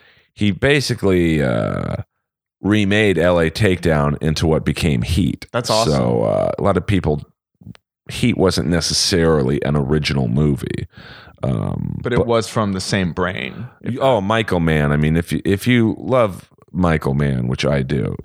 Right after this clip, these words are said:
Speaker 1: just Miami Vice, those first couple
Speaker 2: Oh, yeah, the
Speaker 1: seasons.
Speaker 2: Colin Farrell one
Speaker 1: No,
Speaker 2: was
Speaker 1: not
Speaker 2: that.
Speaker 1: that.
Speaker 2: <laughs> Jamie Foxx sex scene where he's trying to be funny.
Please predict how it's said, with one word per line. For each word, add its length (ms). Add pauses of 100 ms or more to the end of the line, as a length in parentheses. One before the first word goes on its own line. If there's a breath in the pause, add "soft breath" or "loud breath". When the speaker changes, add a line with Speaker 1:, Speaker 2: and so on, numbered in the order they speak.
Speaker 1:
just 340
Miami 400
Vice, 640
those 220
first 260
couple 300
Speaker 2:
Oh, 100
yeah, 200
the 60
Speaker 1:
seasons. 160
Speaker 2:
Colin 340
Farrell 680 (120)
one 180
Speaker 1:
No, 180
Speaker 2:
was 120
Speaker 1:
not 260
Speaker 2:
that. 100
Speaker 1:
that. 200 (460 loud breath)
Speaker 2:
<laughs> 440
Jamie 280
Foxx 380
sex 320
scene 460
where 120
he's 200
trying 220
to 40
be 120
funny. 580